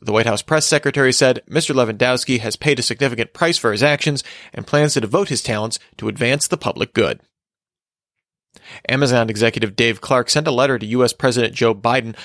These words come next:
offering the company's help in meeting the administration's goal of vaccinating one hundred million Americans against covid nineteen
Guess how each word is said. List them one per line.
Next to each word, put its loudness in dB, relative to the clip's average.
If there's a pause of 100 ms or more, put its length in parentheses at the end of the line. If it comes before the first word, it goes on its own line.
(160)
offering 0
the -2
company's -2
help 0
in -8
meeting 0
the 0
administration's 0
goal 2
of -6
vaccinating -2
one -2
hundred -4
million 2
Americans 0
against -4
covid 0
nineteen 0